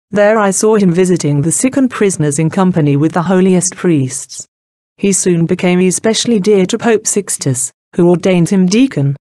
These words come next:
Lawrence always served the Pope's Mass. I saw the Pope communicating him under both forms after his own communion, and then Lawrence distributing the sacrament to the Christians. There was no communion table such as we have.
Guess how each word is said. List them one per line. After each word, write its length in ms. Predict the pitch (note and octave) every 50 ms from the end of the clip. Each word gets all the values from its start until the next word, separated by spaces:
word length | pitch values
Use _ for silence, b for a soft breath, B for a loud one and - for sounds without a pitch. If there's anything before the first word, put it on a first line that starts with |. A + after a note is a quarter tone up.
| _ _ _ _ _ _ _ _ -
Lawrence 480 | F#3+ F3 F#3+ F#3+ F#3 F#3 F3+ - - G#3
always 340 | F#3 D#3+ E3 F3+ F#3+ F#3 -
served 400 | - - A3+ A3 A3+ A#3 A3 -
the 80 | B3
Pope's 440 | - - A#3+ A3+ G3+ - - - -
Mass. 440 | E3+ D3+ C#3 B2+ B2+ - - - - _ _ _ _ _ _ _ _ _ _
I 120 | - G3 F#3+
saw 260 | - - B3 C4 A#3+
the 100 | F#3+ -
Pope 300 | - D3 C3+ C#3+ C#3 -
communicating 800 | - A3 G#3+ F#3 D#3 C#3+ C3+ - C3+ B2 A#2+ - - E3+ F3+ F#3
him 160 | F#3+ G#3 G#3
under 180 | G3+ G3 F#3 F3+
both 260 | F#3 F3+ F3+ F3+ -
forms 420 | - - G#3+ G#3+ G#3+ A3 G#3+ -
after 300 | G#3 G3 G3+ - - F#3
his 200 | D#3+ F3+ F#3 G3
own 240 | G3+ G#3+ A3+ A#3 A3+
communion, 580 | G#3 G3 F3+ F#3 F#3 D#3+ D3+ C#3 C#3 C#3+ C#3+ C#3+ - _ _ _
and 140 | - D#3 D3+
then 160 | D#3+ D#3 D#3+
Lawrence 400 | E3 E3+ F#3+ F#3 F#3 F3+ F3+ -
distributing 800 | - A3 A#3 A3 - - - F3+ - F#3 E3+ D#3 C#3+ C#3 C3+ C#3+
the 120 | D3 E3
sacrament 580 | - - F#3+ F#3+ F#3+ - F3 D3+ C#3+ C#3 D3 -
to 100 | - -
the 100 | G#3 G#3+
Christians. 800 | - - - F3 - - - - C3 B2+ B2 B2 C3 - - - _ _ _ _ _ _ _ _ _ _ -
There 160 | F#3 F3 E3+
was 120 | F3 F3
no 200 | F3 F3+ F#3 G3+
communion 520 | G3 - G3 G3+ A3+ A#3+ G#3+ A3+ A#3 A#3 G#3+
table 400 | - F3+ E3 D3 C#3+ E3+ G3 F#3
such 300 | - F#3+ F#3+ - - A#3
as 100 | A3 -
we 140 | A3 A3 G3
have. 500 | G3+ B3+ B3+ G3+ D#3+ D#3 D#3 - -